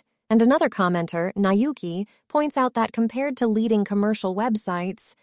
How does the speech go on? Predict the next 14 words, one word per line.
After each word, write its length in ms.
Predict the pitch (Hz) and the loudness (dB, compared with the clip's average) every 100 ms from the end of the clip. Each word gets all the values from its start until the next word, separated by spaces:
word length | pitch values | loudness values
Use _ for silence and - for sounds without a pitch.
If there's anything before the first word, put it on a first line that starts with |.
| _ _ | _ _
the 80 | 254 | -6
Canada 420 | - 311 339 277 | -4 -2 0 0
Revenue 400 | 226 220 220 202 - | 2 2 4 2 2
Agency 480 | 220 214 196 - | -2 0 -2 -2
website 580 | 175 185 180 - 180 185 180 | -4 -4 -4 -6 -4 -4 -4
responds 760 | 185 - - 269 254 214 214 | -6 -6 -6 -2 2 2 2
much 260 | 208 269 - | 0 -2 -4
slower 580 | - 214 220 220 214 214 | -4 0 0 0 0 -2
and 260 | 190 185 | -4 -4
has 200 | 190 190 | -4 -2
more 200 | 196 196 | 0 2
maintenance 480 | 196 208 214 196 190 | 2 2 2 0 0
downtime 560 | 208 202 202 254 254 170 | 0 0 -2 -2 -4 -4
hours. 520 | 160 - - - | -8 -12 -12 -12